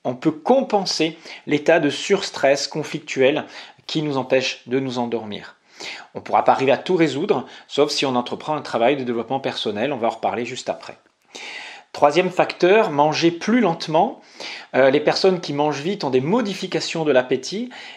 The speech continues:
et l'ingestion très rapide d'aliments, hein, on avale sans mâcher assez, va empêcher la production d'hormones régulatrices de l'appétit.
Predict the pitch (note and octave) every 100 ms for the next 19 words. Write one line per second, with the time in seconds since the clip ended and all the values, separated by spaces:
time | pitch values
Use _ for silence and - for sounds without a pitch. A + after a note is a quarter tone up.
0 | - C3+ D#3 G3+ F3+ F3 - - F3 F3
1 | - G#3+ A3 F#3+ G3 F#3+ D3+ D3 C#3 G3
2 | G#3 F#3+ D#3+ B2+ B2 C3+ C3+ - B2 B2
3 | B2+ C#3+ A#2+ - E3 G#3+ - - - -
4 | - C3+ F3+ F#3 E3+ G3+ F#3+ - - E3+
5 | E3 - F#3+ D#3 D3 E3+ F3+ C3 E3 F#3+
6 | F#3+ E3+ - F#3 E3 D3 C3+ C#3 - A#2+